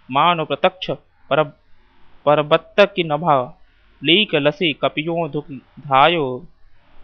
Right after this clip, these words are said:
लक्ष्मण जी की मूर्छा निवृत्ति के लिए जब सुषेण ने संजीवनी बूटी निश्चित की, तो उसे लाने के लिए हनुमान जी द्रोणाचल पर्वत पर गए। तब उसे पहचान न सकने कारण उन्होंने उस विशाल पर्वत को उखाड़ लिया और तनिक भी विलंब न कर तत्काल चल दिए।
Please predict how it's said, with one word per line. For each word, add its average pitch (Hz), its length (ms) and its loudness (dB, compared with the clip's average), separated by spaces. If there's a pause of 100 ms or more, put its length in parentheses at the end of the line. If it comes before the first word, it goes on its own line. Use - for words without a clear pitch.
(1000)
लक्ष्मण 208 300 0
जी 208 120 -2
की 196 120 -8
मूर्छा 170 360 -2
निवृत्ति 170 380 -4
के 180 160 -4
लिए 143 240 0
जब 147 180 -2
सुषेण 170 360 -2
ने 160 80 -4
संजीवनी 151 440 -6
बूटी 147 280 -6
निश्चित 143 360 -10
की, 156 120 -6
तो 135 240 -6 (180)
उसे 147 160 -6
लाने 147 260 0
के 165 120 -10
लिए 156 100 -4
हनुमान 147 320 -2
जी 127 200 -4 (420)
द्रोणाचल 156 440 0
पर्वत 135 360 -2
पर 123 100 -2
गए। 117 240 -8 (760)
तब 185 100 2
उसे 190 220 0
पहचान 180 480 2
न 175 40 0
सकने 165 300 -2
कारण 151 320 4
उन्होंने 165 300 -4
उस 160 140 -6
विशाल 160 340 0
पर्वत 151 260 -2
को 139 120 -4
उखाड़ 156 300 2
लिया 160 240 0
और 139 80 0
तनिक 190 340 0
भी 151 120 -2
विलंब 185 320 -2
न 190 140 -2
कर 147 160 -2
तत्काल 151 420 0
चल 127 220 -4
दिए। 123 220 -14